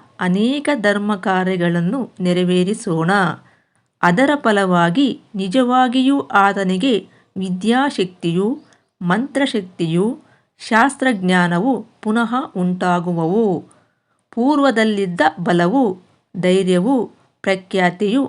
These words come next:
ಮತ್ತೆ ಲಭಿಸುವವು. ಇಂತೆಂದು ಹೇಳಿ ಬೃಹಸ್ಪತಿಯು ಸಕಲ ದೇವತೆಗಳಿಂದ ಒಡಗೂಡಿ ಇಂದ್ರನ ಕೈಯಿಂದ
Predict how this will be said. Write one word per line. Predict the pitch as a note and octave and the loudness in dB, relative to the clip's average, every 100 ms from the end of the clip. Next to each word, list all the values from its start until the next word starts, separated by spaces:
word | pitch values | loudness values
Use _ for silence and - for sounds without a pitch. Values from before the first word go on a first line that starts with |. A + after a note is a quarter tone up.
| - | -4
ಮತ್ತೆ | F3 F3+ - G3 C4 | -4 -4 -4 -2 -2
ಲಭಿಸುವವು. | - E3+ F3 F#3 D#3+ D#3+ F#3+ G#3 D3+ - _ _ _ _ | -2 -2 -2 -4 -4 0 2 2 -2 -8 _ _ _ _
ಇಂತೆಂದು | G3 B3+ C#4+ A#3+ G#3 G#3+ C4+ | -4 -4 -2 0 0 -2 -4
ಹೇಳಿ | F#3 E3+ F#3 C4+ - - _ _ | 0 0 2 0 -4 -12 _ _
ಬೃಹಸ್ಪತಿಯು | F3+ G3 C#4 C4+ - G3 - F#3 C4+ F3+ - _ _ _ - | -4 -2 -2 -4 -6 -6 -2 -2 -2 -4 -10 _ _ _ -8
ಸಕಲ | - G#3 C#4 C#4 C4+ | -2 0 2 0 0
ದೇವತೆಗಳಿಂದ | F#3+ G3+ G#3+ G#3+ G#3+ G3+ G3+ G3 G#3 - - | 2 2 2 0 -2 -2 -4 -4 -2 -4 -8
ಒಡಗೂಡಿ | - F#3 F#3 E3+ E3+ F#3+ B3 - - _ _ _ _ _ _ _ _ _ _ _ _ - | -2 0 2 2 0 2 0 -2 -12 _ _ _ _ _ _ _ _ _ _ _ _ -2
ಇಂದ್ರನ | G#3+ C#4 C#4+ C#4+ C#4+ | 0 2 2 0 0
ಕೈಯಿಂದ | B3+ G3+ G3 F#3 F3+ | 0 0 0 0 2